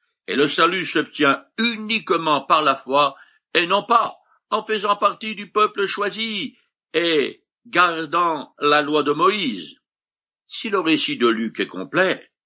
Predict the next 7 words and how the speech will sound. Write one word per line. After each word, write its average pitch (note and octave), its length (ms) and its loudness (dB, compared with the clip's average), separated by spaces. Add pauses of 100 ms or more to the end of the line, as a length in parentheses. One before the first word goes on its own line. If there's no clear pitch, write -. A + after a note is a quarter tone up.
(680)
Paul A#2 580 0 (120)
et A#2 160 0
Barnabas B2+ 840 0 (340)
ont D#3 160 0
fondé E3+ 520 -2
sept - 400 -2
églises. F2+ 560 -8